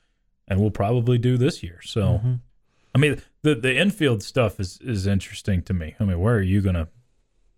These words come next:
Speaker 1: put everybody? Lopez feels like he's, he's there at second base now, but
Speaker 2: Yeah, and,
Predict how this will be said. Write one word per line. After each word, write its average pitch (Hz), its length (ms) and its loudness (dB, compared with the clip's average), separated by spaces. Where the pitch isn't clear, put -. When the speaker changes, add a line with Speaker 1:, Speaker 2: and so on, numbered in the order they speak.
Speaker 1:
put 101 160 2
everybody? 80 540 -6
Lopez 165 500 4
feels 151 280 -2
like 151 180 0
he's, 135 300 -4
he's 117 180 -2
there 120 200 2
at - 120 -4
second 113 340 -2
base 107 320 -2
now, 107 240 2
but 95 180 -2
Speaker 2:
Yeah, 147 200 4
and, 123 120 -4